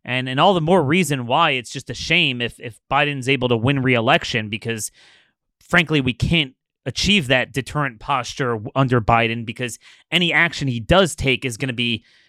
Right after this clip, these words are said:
kinda like a covid <laughs> vaccine, like, you know, enough to create problems, um, but not enough to solve anything. And,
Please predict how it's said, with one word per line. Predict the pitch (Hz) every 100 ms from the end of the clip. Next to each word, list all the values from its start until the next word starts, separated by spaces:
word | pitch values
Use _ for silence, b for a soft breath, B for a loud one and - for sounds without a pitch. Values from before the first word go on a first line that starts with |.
| b -
kinda | 160 143
like | 135
a | 117
covid | - 165 135 117
<laughs> |
vaccine, | 127 123 - - 226 135 - - B -
like, | 165 156 - B B
you | 170
know, | 151
enough | 143 185 -
to |
create | 170 175 175 139
problems, | 165 185 196 143 127 127 120 - _ _ _
um, | 131 135 131
but | 120 147
not | 160 165
enough | 160 147
to | 120
solve | - 226 185
anything. | 135 113 - 113 101 113 - _ _ _ _ _ _ -
And, | 147 139 131 127 113